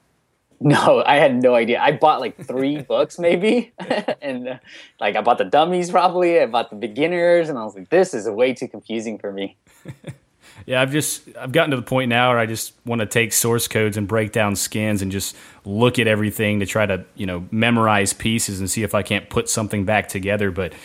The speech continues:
Speaker 2: it's definitely a, a little bit different from C S S or, you know, P H P or JavaScript or any of that.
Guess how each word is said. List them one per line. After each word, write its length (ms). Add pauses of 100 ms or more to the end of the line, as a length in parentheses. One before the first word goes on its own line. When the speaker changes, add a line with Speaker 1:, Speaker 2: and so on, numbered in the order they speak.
(160)
Speaker 2:
it's 160
definitely 580
a, 120
a 120
little 220
bit 160
different 400
from 120
C 260
S 180
S 340
or, 140
you 100
know, 100
P 200
H 240
P 180
or 80
JavaScript 640
or 80
any 100
of 80
that. 320